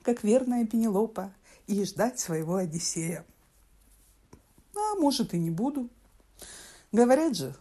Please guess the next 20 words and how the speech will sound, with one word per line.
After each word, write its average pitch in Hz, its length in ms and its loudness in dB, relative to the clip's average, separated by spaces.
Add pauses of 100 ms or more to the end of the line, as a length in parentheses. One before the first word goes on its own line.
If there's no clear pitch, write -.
с - 140 -8
глаз 320 280 4
долой, 233 440 0 (260)
из - 160 0
сердца 392 420 2
вон". 294 360 2 (960)
"Но-но!" 220 960 6 (640)
Погрозив 185 460 2
пальцем, 220 460 2
он 190 140 2
снова 202 300 2
рассмеялся, 214 680 0 (520)
чмокнул 196 460 4
меня 165 220 2
в 170 80 -2
нос 285 340 0 (200)
и 196 80 0
ушел 202 340 4
со 196 140 -2
словами: 170 540 -2